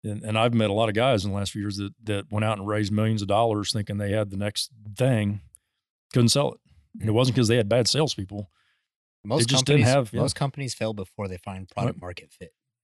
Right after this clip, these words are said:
Speaker 2: Like, that's the most crucial stage of a company is finding product market fit. But you said, "Hey, people tell you you're gonna do it. Are they actually gonna, are they actually gonna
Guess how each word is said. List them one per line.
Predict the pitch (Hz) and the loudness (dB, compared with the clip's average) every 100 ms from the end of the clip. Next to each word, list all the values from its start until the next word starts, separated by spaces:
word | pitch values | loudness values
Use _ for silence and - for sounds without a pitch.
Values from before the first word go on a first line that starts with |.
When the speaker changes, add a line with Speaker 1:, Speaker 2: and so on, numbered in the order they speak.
| _ - | _ -14
Speaker 2:
Like, | 92 - _ _ _ _ _ _ | -12 -14 _ _ _ _ _ _
that's | 107 110 - | -6 -4 -8
the | |
most | 98 92 | -8 -8
crucial | - 107 - 95 | -8 -10 -10 -10
stage | - 95 90 87 87 | -10 -10 -10 -12 -14
of | 90 | -16
a | 85 | -16
company | - 92 - _ _ _ | -14 -14 -14 _ _ _
is | - | -16
finding | - 92 87 | -12 -12 -12
product | - 90 82 | -12 -12 -14
market | 85 87 - _ | -20 -20 -20 _
fit. | 85 82 _ _ _ | -20 -20 _ _ _
But | 92 | -14
you | 90 | -10
said, | 107 - | -10 -10
"Hey, | 98 85 _ _ _ _ _ _ | -12 -14 _ _ _ _ _ _
people | 107 - | -16 -12
tell | - 98 | -12 -10
you | 87 | -12
you're | 85 | -18
gonna | 80 | _
do | _ _ _ | _ _ _
it. | |
Are | 90 | -10
they | 95 | -10
actually | 87 - | -10 -14
gonna, | 85 | -18
are | 82 _ _ _ | _ _ _ _
they | 95 | -12
actually | 95 92 87 | -10 -10 -14
gonna | 82 | -20